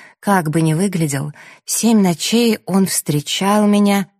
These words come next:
едва я вступала в царство снов. Мне не нравилось, что меня преследует этот образ,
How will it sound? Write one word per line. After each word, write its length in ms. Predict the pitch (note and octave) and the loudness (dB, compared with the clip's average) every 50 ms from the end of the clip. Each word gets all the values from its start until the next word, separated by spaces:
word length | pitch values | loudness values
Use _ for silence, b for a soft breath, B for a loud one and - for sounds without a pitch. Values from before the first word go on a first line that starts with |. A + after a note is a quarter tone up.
| _ _ - | _ _ -8
едва 640 | D3 C#3 C#3+ E3 D#3 C3 D3 C3 C3 E3+ F#3+ G#3+ | -6 -2 -2 -2 -2 -2 -4 -4 -2 0 0 2
я 160 | G#3+ G#3 G3+ | 2 2 0
вступала 680 | G3 - - - - D#3+ D3+ - E3+ E3+ F3 E3+ E3+ D#3 | 0 -4 -6 -6 -6 -6 -4 -2 0 0 0 0 0 -2
в 120 | - - | -4 -6
царство 580 | - - - D#3 D3 D3+ C#3+ - - - C3+ C3+ | -6 -6 -4 -2 -2 -2 -4 -6 -6 -6 -6 -6
снов. 640 | C3 - - B2+ B2+ B2+ C#3 C#3 - - - - _ _ _ _ _ _ _ _ _ _ _ _ _ _ _ _ _ _ _ _ _ _ _ _ _ _ - | -6 -6 -6 -6 -6 -8 -8 -10 -12 -16 -16 -20 _ _ _ _ _ _ _ _ _ _ _ _ _ _ _ _ _ _ _ _ _ _ _ _ _ _ -8
Мне 320 | C#3+ C#3 C#3+ D3 D#3+ F#3 | -6 -4 -2 0 0 2
не 140 | G3 F#3+ F3 | 2 2 2
нравилось, 540 | E3+ D#3+ D3+ E3 F#3 G3 F3 D#3 C#3+ C3+ - | 0 0 0 0 -2 -2 -2 -2 -4 -4 -6
что 180 | - - - | -6 -6 -4
меня 220 | C#3+ D3 C#3+ C#3+ C#3+ | -2 -2 -2 -2 -2
преследует 720 | - - D3 C#3 - - D3+ D3+ C#3+ C3+ C#3+ C#3 C3 - | -4 -4 -6 -6 -4 -4 -4 -4 -2 -2 -4 -4 -4 -6
этот 320 | C#3 C3 - C#3 - - | -6 -6 -6 -8 -8 -8
образ, 460 | D3+ D3 C#3 C3+ - D3 C#3+ - - | -8 -8 -8 -10 -10 -8 -8 -8 -8